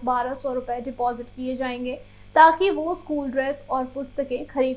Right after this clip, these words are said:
पाएं, किताबें खरीद पाएं। राज्य में हुए विभिन्न तरह के घोटालों की जांच की जाएगी और उनके लिए एसआईटी का गठन भी किया जाएगा और जो दोषी होगा, उनको दंडित भी किया जाएगा।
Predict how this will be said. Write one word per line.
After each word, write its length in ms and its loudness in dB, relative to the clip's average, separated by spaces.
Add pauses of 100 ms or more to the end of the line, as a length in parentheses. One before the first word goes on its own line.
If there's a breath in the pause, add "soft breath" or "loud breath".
(100)
पाएं, 240 -4
किताबें 460 2
खरीद 260 -4
पाएं। 300 -4
राज्य 400 2
में 160 -4
हुए 260 0
विभिन्न 460 0
तरह 280 -4
के 120 -6
घोटालों 540 -2
की 220 -8
जांच 360 -4
की 160 -10
जाएगी 360 -4
और 120 -2
उनके 320 -4
लिए 200 -4
एसआईटी 480 -4
का 220 -4
गठन 320 -6
भी 160 -2
किया 260 -4
जाएगा 420 2 (380 loud breath)
और 200 12
जो 340 0
दोषी 360 0
होगा, 320 2
उनको 340 0
दंडित 320 -2
भी 200 -6
किया 240 -4
जाएगा। 400 -4